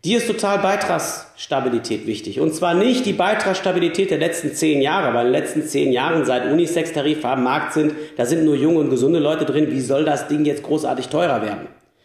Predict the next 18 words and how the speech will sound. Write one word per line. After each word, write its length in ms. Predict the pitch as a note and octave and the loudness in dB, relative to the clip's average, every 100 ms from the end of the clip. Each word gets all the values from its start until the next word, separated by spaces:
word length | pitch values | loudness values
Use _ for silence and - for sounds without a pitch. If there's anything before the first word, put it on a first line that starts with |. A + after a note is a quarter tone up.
| _ | _
Gibt's 340 | D3+ F3+ - - | -2 -2 -4 -2
auch, 400 | D3 G3 D3+ C#3+ | 2 2 0 0
aber 540 | D3 D3 C#3+ - - - - _ - | 2 2 0 -2 -10 -18 -20 _ -4
da 100 | B2 | 0
musst 220 | F#3 F3+ | 2 2
du 40 | |
als 160 | C#3+ A2 | 0 0
Versicherer 360 | C#3+ E3+ D3 | 0 0 0
ja 120 | C#3+ C#3+ | 0 2
schon 160 | C#3 | -2
viel 160 | B2+ D3 | -2 -2
falsch 300 | E3+ E3 - | 0 0 -2
machen. 280 | G#2 - - _ _ _ _ _ _ _ _ - | -6 -8 -18 _ _ _ _ _ _ _ _ -12
Spannend 520 | - - C3+ G3+ G#3+ | -8 -2 2 2 2
ist 160 | G#3 | 0
vor 160 | - G3 | 0 0
allen 420 | G3 G#3 G#3 G3+ | 2 2 2 2
Dingen, 480 | - G3+ G3+ F#3+ F#3+ | 2 2 2 0 -4